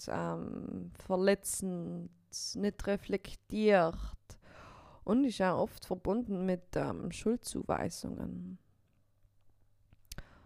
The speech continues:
Aber wenn wir da anfangen, ähm, nicht mehr allein aus unseren Emotionen zu sprechen,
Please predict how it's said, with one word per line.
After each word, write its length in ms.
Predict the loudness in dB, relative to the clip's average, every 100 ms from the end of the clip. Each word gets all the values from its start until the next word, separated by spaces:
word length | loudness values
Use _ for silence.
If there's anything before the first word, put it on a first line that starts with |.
| _ _ _ _ 4
Aber 140 | 6
wenn 140 | 8
wir 120 | 8 6
da 400 | 6 6 4 2
anfangen, 1300 | 0 -4 -2 0 0 -2 -2 -4 -6 -6 -8 -12 -14 -8
ähm, 580 | -6 -6 -8 -10 -10 -14 _ _ _ _ _
nicht 200 | 2 4
mehr 120 | 6
allein 300 | 6 6 6
aus 180 | 6 4
unseren 300 | -2 -4 -2
Emotionen 600 | -2 -4 -4 -2 -2 -2
zu 120 | -6
sprechen, 580 | -12 -4 -4 -4 -8 -14